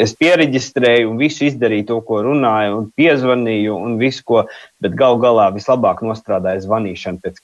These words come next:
kārtas pa vakcinācijas punktiem, kamēr tu dabūji rezultātu. Tas ir vienīgais, kas strādā. Un tas arī parāda, ka tas vakcinācijas birojs un visas tās pēdējās arī ziņas, ka tur dikti vajag kaut ko centralizēt un, nu, tik tagad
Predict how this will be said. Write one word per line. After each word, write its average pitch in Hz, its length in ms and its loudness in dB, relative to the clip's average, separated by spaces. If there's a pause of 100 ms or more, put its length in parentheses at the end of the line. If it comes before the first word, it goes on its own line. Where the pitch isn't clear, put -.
kārtas - 540 -2
pa 87 180 -2
vakcinācijas 85 720 -8
punktiem, 104 400 -4
kamēr 92 320 -4
tu 87 80 -6
dabūji 78 560 -4
rezultātu. - 640 -6
Tas 98 180 -2
ir 90 60 2
vienīgais, 90 480 0
kas - 240 -8
strādā. 92 320 4
Un 107 100 2
tas 147 220 0
arī 127 220 2 (420)
parāda, 127 400 4
ka - 80 -16
tas - 160 -16
vakcinācijas 107 720 -2
birojs 117 480 2
un 98 80 -4
visas 117 320 -4
tās 101 240 0
pēdējās 104 640 2
arī 104 160 0
ziņas, 117 400 0
ka 101 160 -4
tur 104 240 -6
dikti 120 320 -2
vajag 101 320 0
kaut 113 160 2
ko 104 160 0
centralizēt 120 880 0
un, 113 160 -2
nu, 120 80 -4
tik 107 160 -4
tagad 104 240 -2